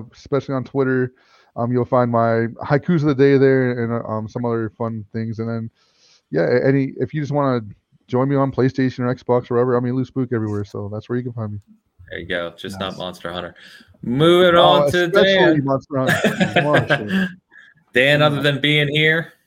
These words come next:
Speaker 3: Yeah,
Speaker 2: what's
Speaker 3: just
Speaker 2: going
Speaker 3: check
Speaker 2: on?
Speaker 3: Season Gaming for anything. Check out the video if you would. Really fun little thing here. I got in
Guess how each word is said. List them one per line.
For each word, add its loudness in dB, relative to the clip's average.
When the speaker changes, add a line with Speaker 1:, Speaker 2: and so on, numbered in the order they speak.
Speaker 3:
Yeah, -4
Speaker 2:
what's -6
Speaker 3:
just -14
Speaker 2:
going 0
Speaker 3:
check -2
Speaker 2:
on? -4
Speaker 3:
Season -6
Gaming 0
for -2
anything. -2
Check -6
out -2
the -8
video 0
if -12
you -6
would. -4
Really 0
fun 0
little 2
thing 0
here. 2
I 0
got 2
in -2